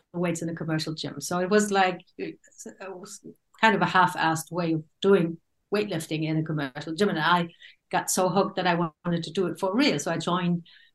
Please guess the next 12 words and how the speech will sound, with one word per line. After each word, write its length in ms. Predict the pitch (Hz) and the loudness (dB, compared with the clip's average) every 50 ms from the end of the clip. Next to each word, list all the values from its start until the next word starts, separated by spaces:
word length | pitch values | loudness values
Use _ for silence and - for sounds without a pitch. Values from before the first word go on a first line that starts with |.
| _ _ _ | _ _ _
a 40 | 185 | -10
pure 440 | 180 - - - 226 202 190 190 180 | -8 -8 0 2 4 6 6 4 4
weightlifting 500 | 175 196 - - 180 170 - - 160 147 | 2 0 -2 -4 -8 -10 -6 -6 -6 -4
gym. 320 | 147 - 151 127 120 143 _ _ _ _ _ _ - - _ _ _ _ | -4 -6 -8 -8 -10 -14 _ _ _ _ _ _ -20 -20 _ _ _ _
No 240 | 175 180 185 190 196 | -4 -2 0 2 2
mirrors, 580 | 196 202 202 196 190 185 180 180 175 175 - - _ _ _ _ 165 | 4 4 4 6 4 4 2 0 -2 -6 -10 -14 _ _ _ _ -4
no 220 | 160 170 175 185 | 0 0 0 0
music, 640 | 190 185 196 196 185 180 175 175 170 165 165 - - _ - - - - _ _ | 0 4 4 4 4 4 2 0 -2 -2 -4 -8 -18 _ -20 -20 -20 -20 _ _
you 80 | 202 180 | -4 0
know, 340 | 165 160 160 165 170 170 - | 2 2 2 0 -2 -4 -2
no 140 | 170 180 180 | 0 0 0
sauna. 640 | 180 - - 208 196 185 185 180 175 170 170 175 | 2 4 6 6 6 6 6 4 4 4 2 0